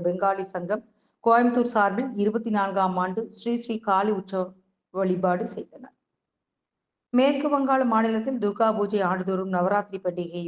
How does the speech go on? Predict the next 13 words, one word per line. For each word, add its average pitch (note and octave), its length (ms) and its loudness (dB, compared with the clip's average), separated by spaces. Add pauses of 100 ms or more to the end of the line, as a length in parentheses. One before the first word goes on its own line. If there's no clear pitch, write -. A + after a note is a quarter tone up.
முன்னிட்டு F#3 320 -8 (100)
கோலாகலமாக F#3+ 840 -4
கொண்டாடப்படுவது F3 680 -6
வழக்கம். D#3 360 -8 (500)
அந்த G#3+ 120 2 (100)
வகையில் A3+ 360 0
கோவை A3+ 340 4
ராம்நகர் G#3 480 0
பகுதியில் G#3 420 -2
மேற்கு A3 320 0
வங்காளத்தைச் G#3 580 -6
சேர்ந்த F#3+ 240 -6 (100)
பொதுமக்கள் F#3+ 500 -4